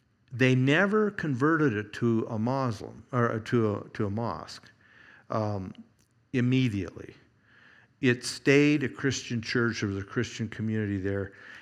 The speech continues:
And then real recently, um, under Erdogan of Turkey, um, and previous people, they never turned it into a mosque. They didn't,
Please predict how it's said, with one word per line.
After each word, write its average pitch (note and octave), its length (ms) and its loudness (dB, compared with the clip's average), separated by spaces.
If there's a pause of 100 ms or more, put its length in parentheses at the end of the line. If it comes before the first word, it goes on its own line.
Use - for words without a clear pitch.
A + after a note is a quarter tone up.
(200)
And B2+ 240 4
then C#3+ 320 4
real D3 240 8
recently, A2 760 0 (100)
um, G#2 360 -2 (200)
under B2 420 0
Erdogan A2 960 2
of G#2+ 200 -8
Turkey, G2+ 540 -4 (680)
um, G#2+ 400 -4 (100)
and A#2 220 -4
previous A2+ 800 -2 (500)
people, A2 520 -4 (560)
they B2 160 6
never C#3+ 420 4
turned D#3+ 340 -2
it B2+ 120 0
into C3 460 0
a A2 40 0
mosque. A2+ 640 -4
They G#2 340 0
didn't, A2 400 -4